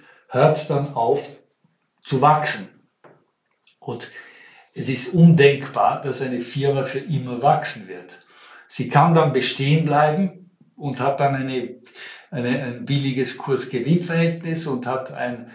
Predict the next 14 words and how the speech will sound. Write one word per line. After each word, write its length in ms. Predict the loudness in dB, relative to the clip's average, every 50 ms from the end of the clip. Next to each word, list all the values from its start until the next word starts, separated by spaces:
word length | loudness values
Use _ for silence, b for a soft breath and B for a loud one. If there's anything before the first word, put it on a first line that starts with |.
| B B B B B B
eine 260 | -8 -6 -6 -4 0
hohe 220 | 2 2 2 2
Dividendenrendite 1300 | -2 -6 -8 -10 -12 -6 -2 2 2 2 2 2 0 0 0 0 -2 -2 -4 -6 -8 -4 0 2 2 2
und 220 | 0 -4 -8 -10
viele 280 | -8 -6 -6 -4 -2 -2
Leute 360 | -2 0 0 -2 -2 -4 -6
fühlen 360 | -10 -10 -10 -10 -8 -8 -8
sich 280 | -8 -8 -8 -8 -6 -4
sehr 140 | -4 -4 -4
bequem 600 | -6 -10 -12 -8 -2 2 4 6 6 6 4 4
mit 180 | 0 -4 -6 -6
so 100 | -6 -6
einer 160 | -4 -6 -6
Situation. 800 | -8 -10 -12 -10 -10 -10 -10 -8 -6 -6 -6 -6 -6 -8 B